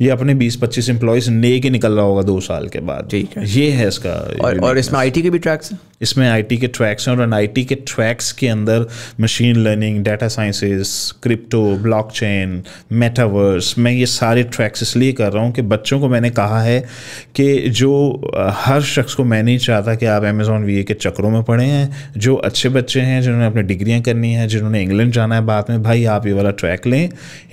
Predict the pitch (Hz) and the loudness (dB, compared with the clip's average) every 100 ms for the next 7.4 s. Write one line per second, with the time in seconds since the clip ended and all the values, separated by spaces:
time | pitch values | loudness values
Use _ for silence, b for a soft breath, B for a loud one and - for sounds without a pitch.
0 | 107 107 110 104 110 110 101 107 95 92 | -2 2 2 2 0 -2 0 0 0 -2
1 | 95 107 120 120 120 131 156 110 104 98 | -2 0 2 2 2 0 0 0 0 0
2 | 120 123 117 113 113 117 117 95 95 101 | -2 0 0 0 -2 -2 -2 -4 -4 -4
3 | - 92 95 101 - 131 160 120 101 98 | -4 -2 0 0 0 0 0 0 -2 0
4 | 147 160 180 180 143 143 139 135 143 143 | 2 2 2 2 2 0 -2 0 0 0
5 | 139 135 131 117 104 147 165 165 160 165 | 2 2 2 0 0 0 2 2 2 0
6 | 156 117 110 117 127 139 151 151 147 143 | 2 2 0 -2 0 0 2 2 0 -4
7 | B B 117 104 | B B -4 -4